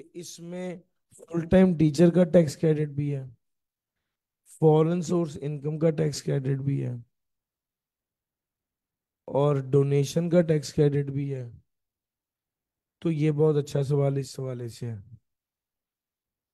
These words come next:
इसमें, इ-, इसमें जो चीज़ इंपॉर्टेंट और क्रूशियल है, आप, आपके साथ डिस्कस करता चलूँ,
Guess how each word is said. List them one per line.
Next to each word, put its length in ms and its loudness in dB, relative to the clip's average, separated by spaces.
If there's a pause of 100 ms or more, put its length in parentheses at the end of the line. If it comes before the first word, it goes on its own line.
(1900)
इसमें, 560 0 (220)
इ-, 140 -6 (100)
इसमें 640 2 (420)
जो 140 4
चीज़ 340 2
इंपॉर्टेंट 640 2
और 80 4
क्रूशियल 500 -2
है, 80 -2
आप, 260 -6
आपके 300 -6
साथ 160 0
डिस्कस 400 -6
करता 360 -2
चलूँ, 360 2